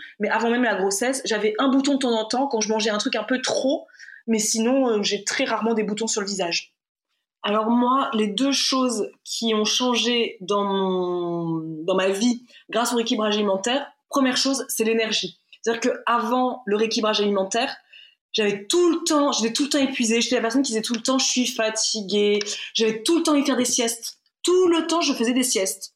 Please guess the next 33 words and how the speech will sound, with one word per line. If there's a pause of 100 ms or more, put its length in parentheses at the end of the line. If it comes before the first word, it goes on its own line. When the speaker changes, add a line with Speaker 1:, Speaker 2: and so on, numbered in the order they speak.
(140)
Speaker 2:
Mais
même
la
semaine,
hein, (220)
j'avais,
j'entrais
chez
moi,
sieste. (160)
Je
faisais
tout
le
temps
des
siestes
parce
que
je
me
sentais, (560)
euh,
bah, (160)
pas
du
tout,
euh,
énergisée,
hein.
Franchement,
je
manquais